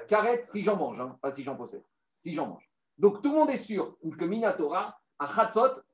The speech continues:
plus de Hametz, Midin Rav. Alors maintenant, hein, Rabbi Meir, Rabbi Yehuda, ils s'opposent à partir de quand les Chachamim, ils ont interdit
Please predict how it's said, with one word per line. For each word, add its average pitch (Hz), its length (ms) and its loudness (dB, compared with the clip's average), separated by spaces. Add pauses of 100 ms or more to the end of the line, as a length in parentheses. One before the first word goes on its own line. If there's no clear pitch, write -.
plus 240 80 -6
de - 60 -8
Hametz, - 480 0 (200)
Midin 175 320 -4
Rav. - 120 -10 (420)
Alors 170 280 0
maintenant, 202 640 4
hein, - 20 2
Rabbi 180 240 0
Meir, 208 160 4
Rabbi 180 160 0
Yehuda, 233 140 2
ils 226 100 -2
s'opposent 208 480 0
à 170 100 0
partir - 420 -6
de 175 100 -4
quand 226 180 -6
les 202 140 0
Chachamim, 190 480 0
ils 190 200 -6
ont 196 200 -6
interdit 208 880 -4